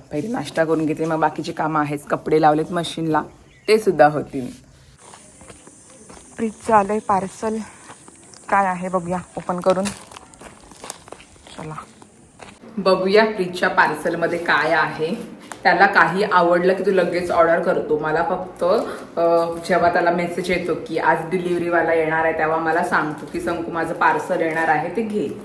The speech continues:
काय ऑर्डर केलंय काय माहिती. मला सकाळी आल्या आल्याच सांगितलं त्याने की पार्सलवाला येणार आहे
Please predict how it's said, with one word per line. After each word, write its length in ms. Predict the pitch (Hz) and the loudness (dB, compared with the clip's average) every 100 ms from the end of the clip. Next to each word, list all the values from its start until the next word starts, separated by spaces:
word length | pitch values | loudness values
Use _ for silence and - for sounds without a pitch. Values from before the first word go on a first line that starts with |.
| - - - - - - | -18 -20 -20 -20 -12 -4
काय 220 | 151 165 | 0 0
ऑर्डर 260 | 175 170 175 | 0 0 -4
केलंय 280 | 170 165 | -4 -4
काय 260 | 165 123 131 | -4 -4 -4
माहिती. 580 | - 117 - 180 220 - - - - - - - | -6 -10 -10 -8 -8 -8 -16 -20 -20 -20 -18 -4
मला 400 | 175 175 175 180 180 - - - | 0 2 4 2 0 -10 -14 -10
सकाळी 280 | 190 180 185 | -4 0 4
आल्या 260 | 175 165 | 4 4
आल्याच 300 | 170 190 202 | 4 2 -2
सांगितलं 380 | 185 156 147 156 | -4 -4 -4 -4
त्याने 180 | 156 151 | -4 -4
की 180 | 208 185 | -6 -6
पार्सलवाला 680 | 175 156 151 170 165 160 165 | -2 0 0 -2 0 0 0
येणार 280 | 160 160 | 0 -2
आहे 300 | 160 151 170 | -2 -2 -6